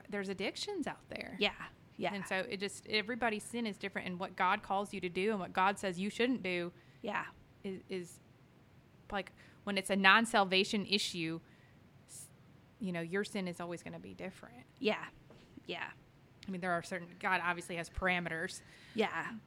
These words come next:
Speaker 1: You know, you have your, you have the top ten, you know.
Speaker 2: Yeah.
Speaker 1: But
Speaker 2: <laughs>
Speaker 1: everything else is personal.
Speaker 2: Yeah.
Speaker 1: You know, it's a, what causes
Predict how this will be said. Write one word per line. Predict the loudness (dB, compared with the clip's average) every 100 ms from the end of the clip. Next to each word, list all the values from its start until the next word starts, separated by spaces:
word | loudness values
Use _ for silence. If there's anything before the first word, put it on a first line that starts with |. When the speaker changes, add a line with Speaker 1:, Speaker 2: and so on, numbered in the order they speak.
| -20 -20 -20 -10
Speaker 1:
You | -10
know, |
you | -8 -6
have | -4
your, | -2 -4 -4 -14 -18 0
you | 2
have | 4
the |
top | 8 8 8
ten, | 8 10 8 2 -2
you | 2
know. | 4 2 -2 -2
Speaker 2:
Yeah. | 6 6 6 6
Speaker 1:
But | 8 8 6 6 4 4 0
Speaker 2:
<laughs> | -2 -20 -20 -20 -20 -20 -20 -20 -20 -6
Speaker 1:
everything | -2 -2 -2 -2
else | 0 -2 -4
is | -6 -6 -12 -16 -18 -20 -20 -20 -20 -20 -20 -20 -20 -20 -20 -18
personal. | -8 -6 -4 -4 -4 -8 -20 -4
Speaker 2:
Yeah. | 2 2 2 -4
Speaker 1:
You |
know, | -4 -6 -6
it's | -8 -6
a, | -6 -6 -10 -20 -20 -16
what | -14 -6
causes | -4 -4 -4 -10 -14